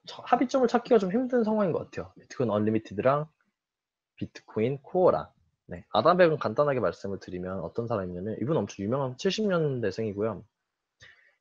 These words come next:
영국의 암호학자예요. 그리고 비트코인의 핵심 기능 중 하나인, 핵심 구성 요소인 하나는 해시캐시 하는 거를 발명을 하신 엄청 대단한 분이시고요. 근데 이제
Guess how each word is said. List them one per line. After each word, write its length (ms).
영국의 280
암호학자예요. 840
그리고 200
비트코인의 720
핵심 280
기능 240
중 160
하나인, 420
핵심 320
구성 300
요소인 300
하나는 300
해시캐시 680
하는 160
거를 180
발명을 420
하신 340
엄청 280
대단한 340
분이시고요. 720
근데 160
이제 180